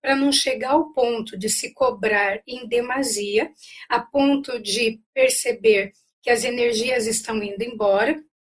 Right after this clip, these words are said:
e nem de colocar toda a energia em um papel que seja no trabalho, porque no, o empreendimento, ele demanda,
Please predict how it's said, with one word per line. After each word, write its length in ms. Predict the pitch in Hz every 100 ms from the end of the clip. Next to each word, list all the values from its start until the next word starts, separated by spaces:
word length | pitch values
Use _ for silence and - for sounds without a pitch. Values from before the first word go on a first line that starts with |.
| _ _ -
e 100 | 262
nem 260 | 240 247 285
de 120 | 302
colocar 680 | - 294 285 - 214 196 -
toda 260 | 277 302 285
a 80 |
energia 720 | 254 226 214 196 208 269 202 - - - -
em 260 | 247 247
um 140 | 277 330
papel 640 | 294 285 - 202 208 285
que 100 | 311
seja 380 | - 233 220 220
no 180 | 220 220
trabalho, 640 | 240 202 190 190 214 -
porque 400 | - - 233 226
no, 540 | 220 233 220 - 226 -
o 140 | 240 285
empreendimento, 880 | 302 269 233 226 214 202 220 220 233
ele 160 | 233
demanda, 600 | 214 285 208 240 277 180